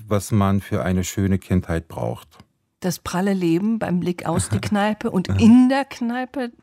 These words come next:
Speaker 2: da hört man ja auch viel. Vielleicht auch viel, was man gar nicht so wissen will. Was haben Sie denn alles in der Kneipe aufgeschnappt als
Speaker 1: Also,
Speaker 2: Junge?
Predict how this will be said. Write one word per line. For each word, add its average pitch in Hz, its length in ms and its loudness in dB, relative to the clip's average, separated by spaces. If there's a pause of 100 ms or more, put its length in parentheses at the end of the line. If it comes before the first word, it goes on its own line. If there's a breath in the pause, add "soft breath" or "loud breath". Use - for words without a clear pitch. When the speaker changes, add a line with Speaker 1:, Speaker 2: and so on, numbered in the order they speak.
Speaker 2:
da 175 260 -6
hört 294 240 -10
man 185 200 -4
ja 165 220 -4
auch - 220 -10
viel. 165 640 -2 (540 loud breath)
Vielleicht 185 220 -4
auch 170 80 -4
viel, 190 180 0
was 175 140 -2
man 165 160 2
gar 156 140 0
nicht 170 120 0
so 156 160 -2
wissen 175 380 -2
will. 175 180 -2
Was 180 140 -8
haben 196 120 -2
Sie 196 100 -4
denn 180 180 0
alles 180 240 -2
in 185 140 0
der 175 80 0
Kneipe - 560 -4
aufgeschnappt - 840 -4
als - 160 -8
Speaker 1:
Also, 117 280 4 (180)
Speaker 2:
Junge? 135 300 4